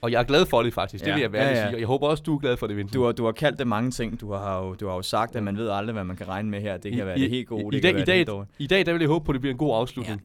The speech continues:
Speaker 2: det håber jeg også.
Speaker 1: Vincent, et stykke
Speaker 2: Ja.
Speaker 1: musik fra dig.
Speaker 2: Ja, ja. Jeg har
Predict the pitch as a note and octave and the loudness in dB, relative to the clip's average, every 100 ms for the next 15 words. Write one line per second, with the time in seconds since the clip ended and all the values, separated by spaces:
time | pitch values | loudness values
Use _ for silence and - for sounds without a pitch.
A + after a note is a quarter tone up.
0 | - C3 C3 A2 G2+ C#3+ D3+ B2+ G2 - | -4 0 4 4 6 6 4 2 0 -6
1 | B2+ - A2+ - D#3+ C#3+ F#2+ G2 A2 A#2 | -4 0 0 0 -2 0 -2 -2 -6 -10
2 | - F2+ E2 - _ _ - _ _ - | -12 -10 -10 -12 _ _ -20 _ _ -2
3 | D3+ F3+ D#3+ | 2 2 2